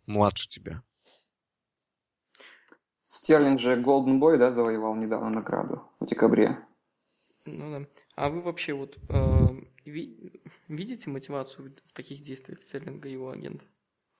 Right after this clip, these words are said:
Speaker 2: Ну, у меня только, а, агента и вообще Стерлинга или его агента?
Speaker 3: Ну, я подозреваю, что одно
Speaker 2: Ну,
Speaker 3: без другого не
Speaker 2: я,
Speaker 3: действует.
Speaker 2: я вот, у меня только одно объяснение. Видимо, Стерлинг вообще перестал верить в Брэндона Роджерса. Он, наверное, считает, что он не способен дальше прогрессировать с этим тренером.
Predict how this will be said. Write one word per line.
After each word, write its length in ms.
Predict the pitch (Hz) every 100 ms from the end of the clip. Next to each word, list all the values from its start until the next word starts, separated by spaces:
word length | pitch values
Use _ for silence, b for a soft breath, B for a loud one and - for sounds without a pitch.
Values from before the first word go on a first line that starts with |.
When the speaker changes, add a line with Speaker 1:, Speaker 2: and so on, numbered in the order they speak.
| B B B B B
Speaker 2:
Ну, 140 | - 131
у 40 |
меня 180 | 147 160
только, 580 | 160 139 135 139 131 - -
а, 240 | 127 117
агента 460 | 117 127 175 170 127
и 320 | 127 127 -
вообще 500 | 120 131 - 151 -
Стерлинга 500 | - 196 214 170 120
или 100 | 113
его 180 | 117 113
агента? 480 | 113 113 110 - - _ _ _ _ _ _ _ -
Speaker 3:
Ну, 160 | 156
я 140 | 156 151
подозреваю, 400 | 151 151 151 139
что 480 | - - 127 127 -
одно 260 | 135 175 131
Speaker 2:
Ну, 120 | 147 175
Speaker 3:
без 100 | 143
другого 240 | 135 131
не 120 | 131
Speaker 2:
я, 40 | 135
Speaker 3:
действует. 380 | 180 185 196 - _ _ _ _ _ _ _ -
Speaker 2:
я 260 | 160 185 175
вот, 340 | 135 - -
у 80 | -
меня 160 | 139 147
только 220 | 135 127
одно 180 | 131 147
объяснение. 560 | 120 110 - 110 107 110
Видимо, 460 | 123 127 123 120
Стерлинг 480 | 117 - 135 120 113
вообще 260 | 110 - -
перестал 440 | 123 110 - 110
верить 280 | 110 110 107
в 40 | 120
Брэндона 340 | 110 110 107
Роджерса. 440 | 104 110 - - -
Он, 200 | 113 117
наверное, 220 | 117 113
считает, 360 | - - 120
что 200 | 113 -
он 260 | 113 113 113
не 100 | 120
способен 560 | 120 120 113 127 113 113
дальше 380 | 120 117 -
прогрессировать 680 | 139 110 110 - - 110 -
с 100 | -
этим 200 | - -
тренером. 520 | - 110 92 - -